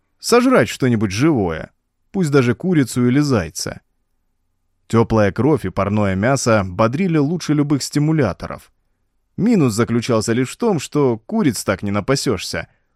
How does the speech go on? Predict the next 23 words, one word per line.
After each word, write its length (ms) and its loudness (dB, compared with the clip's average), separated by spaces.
а 120 0
за 140 4
зайцами 480 2
надо 300 0
еще 220 -2
побегать. 720 -6
Вторым 440 2
же 100 0
способом 680 0
был 300 0
тот, 240 0
которым 380 2
мы 260 2
пользовались 540 2
прямо 300 2
сейчас. 600 -8
Хоть 220 -6
алкоголь 540 2
и 160 0
почти 400 -4
не 120 -2
вызывал 500 0
опьянения, 760 -2